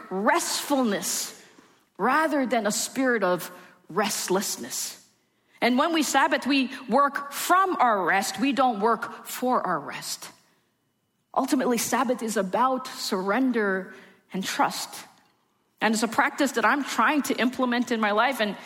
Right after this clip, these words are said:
it hasn't been easy, but I know I need it. A-, and I've been experimenting with how Sabbath might work for me,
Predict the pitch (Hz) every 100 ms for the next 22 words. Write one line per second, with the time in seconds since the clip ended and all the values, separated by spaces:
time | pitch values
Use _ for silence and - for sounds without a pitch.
0 | - - - _ _ _ - 233 277 294
1 | 254 247 - 262 285 269 196 226 226 226
2 | 240 233 247 262 269 254 208 214 214 226
3 | 294 - - - - - _ _ _ _
4 | _ _ _ _ _ _ _ 233 240 277
5 | 277 294 269 - - - 294 330 285 247
6 | 247 233 - 285 285 - 254 262 269 247
7 | - 196 302 - 294 220 196 180